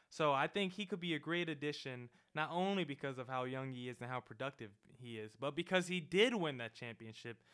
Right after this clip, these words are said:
and he could bring that pedigree over to the Diamondbacks and bring a,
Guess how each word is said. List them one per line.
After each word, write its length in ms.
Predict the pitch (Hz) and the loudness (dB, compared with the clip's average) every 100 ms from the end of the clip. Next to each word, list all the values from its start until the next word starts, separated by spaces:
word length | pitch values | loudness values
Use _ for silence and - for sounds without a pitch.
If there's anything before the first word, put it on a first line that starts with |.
| - _ | -20 _
and 80 | 151 | -4
he 60 | 156 | 0
could 160 | 170 | 0
bring 200 | 156 180 175 | 2 2 4
that 180 | 147 | 0
pedigree 580 | - 185 185 175 170 147 _ 151 | 0 0 0 2 0 -2 _ 2
over 380 | 185 208 151 131 | 4 4 0 -4
to 160 | 135 | -6
the 100 | 117 | -6
Diamondbacks 720 | 110 113 113 110 107 107 - - - - | -2 -2 -2 -4 -6 -8 -14 -20 -20 -10
and 120 | 151 | -4
bring 280 | 147 180 175 | 2 4 4
a, 300 | 147 139 131 | 4 2 2